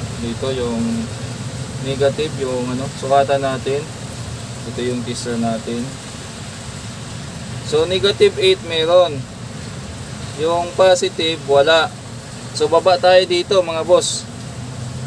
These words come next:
Baba tayo. Dito tayo sa pinaka, ano, pinaka, ano niya, supply time. Wala din.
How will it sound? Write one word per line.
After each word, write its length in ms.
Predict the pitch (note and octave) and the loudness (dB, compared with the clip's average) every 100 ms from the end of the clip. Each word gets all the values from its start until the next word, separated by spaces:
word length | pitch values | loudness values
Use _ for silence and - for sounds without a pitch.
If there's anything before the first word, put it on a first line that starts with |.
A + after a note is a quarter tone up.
| - - | -8 -4
Baba 240 | A#2 C3 | -2 2
tayo. 480 | C3+ C3+ C#3+ C#3+ B2 - - - - - - - - - - - - - - | 6 6 4 0 -2 -8 -10 -8 -8 -8 -8 -8 -8 -8 -6 -6 -4 -4 -2
Dito 240 | C3+ D3+ C#3+ | 0 0 4
tayo 260 | C#3+ D3+ C#3+ | 4 4 4
sa 120 | D3 C#3 C#3 C#3 C3+ C3+ | 6 6 8 6 4 2
pinaka, 480 | C3+ C3+ C3 C3 B2+ | -4 -4 0 0 0
ano, 180 | B2+ A#2 - - - - - - - - - | 0 -2 -2 -4 -4 -4 -4 -4 -4 -4 -2
pinaka, 720 | A#2+ A#2+ A#2 A#2+ A#2+ A#2+ A2+ | 0 0 0 0 0 0 0
ano 120 | A#2 A#2 | 0 2
niya, 160 | A2+ - | 2 0
supply 400 | - - - - | -2 0 0 2
time. 320 | - - - - - - - - - - - - - - - - - - - - - - - A2+ | 0 0 2 0 0 2 2 2 2 2 2 2 2 0 -4 -4 -6 -6 -6 -6 -6 -6 -4 0
Wala 320 | C3+ C#3+ D3 | 6 6 6
din. 320 | E3 E3+ | 2 0